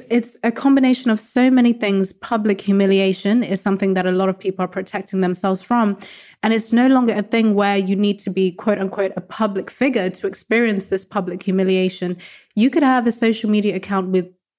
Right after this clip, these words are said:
fifty people, two hundred people, but in the comment section, you're going to get the exact same intensity as someone that has done the most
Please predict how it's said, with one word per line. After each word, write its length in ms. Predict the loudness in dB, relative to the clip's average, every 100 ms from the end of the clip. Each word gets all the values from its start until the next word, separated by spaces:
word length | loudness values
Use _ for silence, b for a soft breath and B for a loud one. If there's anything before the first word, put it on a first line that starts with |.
| _ _
fifty 320 | -2 -2 -4
people, 380 | -4 -4 -4 -6
two 280 | -2 2 4
hundred 260 | 2 0
people, 360 | -2 -6 -6 -12 B B B -6
but 260 | -4 0
in 140 | 2 2
the 80 | 2
comment 360 | 0 -2 -2
section, 580 | -2 -4 -2 0 2 2 B B B _
you're 200 | 0 2
going 340 | 2 2 2 0
to 140 | 0
get 340 | -2 -2 -4 -8
the 140 | -4
exact 580 | -2 -2 -2 -2 -2 -4
same 400 | -12 -2 0 0
intensity 800 | -2 -4 -2 -2 -2 -4 -4 -2 -2
as 160 | -4
someone 380 | -4 0 2 2
that 120 | 0
has 220 | 0 -4
done 320 | -2 -2 0 0
the 60 |
most 640 | 0 0 2 2 0 -6